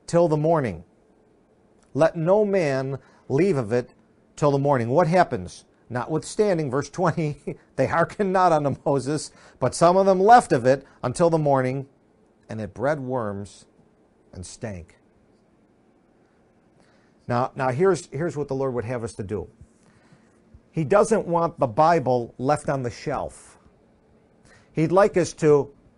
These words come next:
partake. "Give us this day our daily bread."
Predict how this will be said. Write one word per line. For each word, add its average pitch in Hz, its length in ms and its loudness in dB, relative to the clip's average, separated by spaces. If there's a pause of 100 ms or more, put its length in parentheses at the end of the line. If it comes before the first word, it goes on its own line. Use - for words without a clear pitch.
(160)
partake. 190 720 0 (920)
"Give 180 220 -2
us - 400 -6
this - 300 -8
day 160 580 -4 (320)
our 127 160 -6
daily 139 400 -6
bread." 107 440 -6